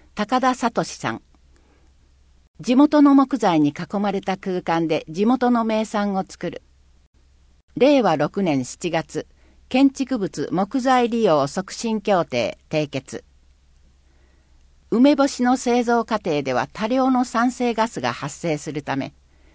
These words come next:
鉄骨作りの作業場では塗装や錆が剥がれ落ちてくることがあります。当農園は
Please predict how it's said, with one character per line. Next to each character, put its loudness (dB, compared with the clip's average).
鉄 0
骨 0
作 -2
り 0
の 0
作 -4
業 0
場 0
で -2
は -4
塗 0
装 2
や 2
錆 -2
が 0
剥 -2
が 0
れ 2
落 -4
ち -18
て -6
く -8
る -4
こ -6
と -6
が -4
あ -2
り -8
ま -10
す。 -16
当 2
農 0
園 0
は -4